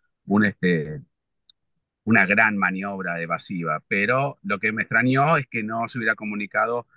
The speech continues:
tan rápido como la de Lando Norris, ¿no? La de Lando Norris fue enseguida y todo el mundo quedó en la duda.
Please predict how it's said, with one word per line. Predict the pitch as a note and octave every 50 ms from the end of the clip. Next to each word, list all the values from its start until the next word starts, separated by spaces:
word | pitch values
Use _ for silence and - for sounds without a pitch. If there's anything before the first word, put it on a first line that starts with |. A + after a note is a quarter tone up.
| _ _ _ _ _
tan | - C3 C3 C3 B2+
rápido | B2+ C3 C3 C3 - D3 D3 D3+ D3+ D#3+ F3 - _ _ _ _ _ _ _ _
como | _ - A#2+ A#2+ C#3 C#3
la | C3+ A2
de | G2 G2
Lando | G#2 G#2 G#2 A2
Norris, | B2+ C3 G#2+ E2 E2 E2+
¿no? | G2+ A#2+
La | B2 A2
de | G2
Lando | G2 G2+ A2 G#2 G#2
Norris | G#2+ A#2+ A#2+ A2+ G2 -
fue | _ G2 F#2+
enseguida | F#2 - - G2 F#2+ G2+ A2 A2+ A#2+ B2+ B2+ A#2
y | G2
todo | - G2+ F#2+
el | F#2+
mundo | G2 G2+ G2 F#2+
quedó | - F2+ F#2 G2
en | G2+ G2+ F#2+
la | F#2+ F#2
duda. | G2+ G#2 G#2 G#2+ A2 A2 A2 -